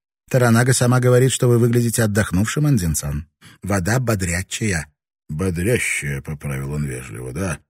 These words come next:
"Ах да, спасибо, бодрящая. Он говорит, поплавайте". Таранага небрежно наклонился над планширом, давая воде вылиться из ушей и промокая их маленьким полотенцем.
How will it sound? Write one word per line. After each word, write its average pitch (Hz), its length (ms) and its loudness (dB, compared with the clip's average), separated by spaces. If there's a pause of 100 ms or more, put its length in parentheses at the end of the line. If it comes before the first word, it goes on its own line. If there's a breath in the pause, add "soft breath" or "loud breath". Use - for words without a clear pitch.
"Ах 87 160 -4
да, 90 260 -2
спасибо, - 440 -4
бодрящая. 95 1000 -2 (360 loud breath)
Он 117 140 0
говорит, 117 520 0
поплавайте". 127 720 0 (580)
Таранага 147 540 0
небрежно 127 520 2
наклонился 107 720 0
над 85 180 -6
планширом, 92 800 -4 (260 loud breath)
давая 101 440 -2
воде 101 320 -2
вылиться 101 500 -2
из 87 160 -4
ушей 98 520 -2 (180 loud breath)
и 82 100 -6
промокая 87 640 -4
их 76 240 -8
маленьким 73 560 -6
полотенцем. 69 840 -8